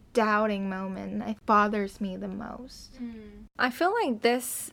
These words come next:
Speaker 2: struggle happens among a lot of people.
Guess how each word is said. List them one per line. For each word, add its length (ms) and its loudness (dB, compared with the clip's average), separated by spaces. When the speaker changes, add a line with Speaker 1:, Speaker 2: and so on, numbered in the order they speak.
Speaker 2:
struggle 1000 2
happens 520 2
among 260 2
a 60 0
lot 140 0
of 100 -4
people. 640 -6